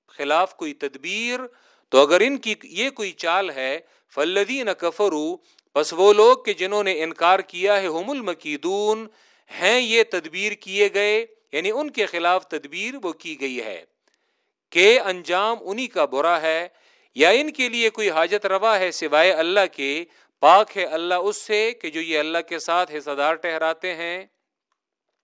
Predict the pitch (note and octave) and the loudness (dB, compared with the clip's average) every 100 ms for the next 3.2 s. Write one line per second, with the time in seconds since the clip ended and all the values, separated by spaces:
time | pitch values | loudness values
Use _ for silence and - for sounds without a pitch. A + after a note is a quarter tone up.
0 | _ _ _ _ _ _ - D3 G3 G3 | _ _ _ _ _ _ 2 4 6 4
1 | A3+ B3+ D4+ A#3+ F#3 D#3+ F#3+ A#3+ G#3+ G3+ | -2 -2 -2 0 0 -4 -4 -4 -6 -6
2 | - A#3 G#3 F3 E3+ F#3 G3+ A3 - D3+ | -4 0 2 2 0 -2 -2 -2 -4 -4
3 | D3+ G3 | -2 -4